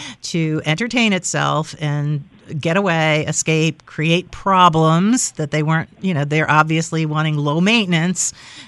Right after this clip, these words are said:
And once the dog starts creating problems, it's no longer low maintenance. And then another issue, maybe, the, who knows? I don't know. But anyway.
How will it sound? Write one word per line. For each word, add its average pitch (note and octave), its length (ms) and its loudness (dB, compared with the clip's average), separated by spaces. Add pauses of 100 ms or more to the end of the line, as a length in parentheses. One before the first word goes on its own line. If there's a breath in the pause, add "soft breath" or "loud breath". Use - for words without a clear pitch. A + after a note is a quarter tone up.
And D3+ 480 -2
once E3 220 -2
the E3+ 60 -4
dog D#3 200 2
starts D#3+ 280 -4
creating D#3+ 340 -2
problems, F#3+ 540 2
it's D3+ 180 -8
no D3+ 180 0
longer C3+ 320 -2
low B2+ 160 -4
maintenance. E3 680 0 (380 loud breath)
And C#3+ 920 -6
then C3 480 -4 (140)
another C3 320 -4
issue, B2+ 360 -6
maybe, C3 260 -4
the, - 120 -18 (160)
who F#3 180 2
knows? C3+ 400 -4
I D3+ 180 4
don't A#2 140 -6
know. - 180 -12 (120)
But D#3 260 0
anyway. C3+ 440 0